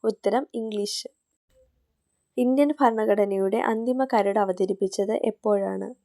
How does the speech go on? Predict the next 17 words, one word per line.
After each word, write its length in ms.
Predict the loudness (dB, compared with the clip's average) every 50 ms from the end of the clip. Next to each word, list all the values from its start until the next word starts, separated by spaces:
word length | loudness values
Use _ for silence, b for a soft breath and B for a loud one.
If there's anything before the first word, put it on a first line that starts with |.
| _ _ _ _ _ _ _ -6
ഉത്തരം 420 | -6 -2 0 0 2 2 0 -2 -2 -2
ആയിരത്തി 440 | 0 2 4 4 2 2 0 0 0
തൊള്ളായിരത്തി 440 | 2 2 4 4 4 4 2 -2
നാൽപത്തിയൊമ്പത് 1040 | -4 -2 -2 -2 -2 -2 -4 -4 -2 0 0 0 0 -2 -2 -2 0 0 0 0 -2 -2
നവംബർ 440 | -2 -2 -2 -2 -2 -2 -2 0
ഇരുപത്തിയാറിന്. 840 | 0 -2 -2 -2 -4 -4 -4 -4 -4 -4 -4 -4 -6 -8 -10 -10 -10 -14 -16 _ _ _ _ _ _ _ _ _ _ _ _ _ _ 2
ഇന്ത്യൻ 400 | 4 4 6 6 6 6 6 6 6
ഭരണഘടനയുടെ 800 | 6 6 6 6 4 6 6 6 4 4 2 2 2 4 2
ഡ്രാഫ്റ്റിംഗ് 640 | 2 2 2 2 2 2 0 -2 -2 -2 -2 0 0 0
കമ്മിറ്റിയുടെ 640 | 0 0 0 -2 0 2 2 2 2 2 0 0 0
അധ്യക്ഷൻ 560 | -2 0 0 0 0 0 0 -4 -4 -2 -2
ആര്? 300 | -2 -2 -4 -6 -6 -8 -10 _ _ _ _ _ _ _ _ _ -6
ഉത്തരം 420 | -6 0 4 4 4 6 4 0 -2 0
ഡോക്ടർ 380 | 0 0 0 -2 -2 -2 -2
ബി 260 | -2 -2 -4 -2 0 0
ആർ 200 | 0 0 0 0
അംബേദ്കർ. 640 | -2 -2 -2 -2 -2 -2 -2 _ _ -10 -10 -10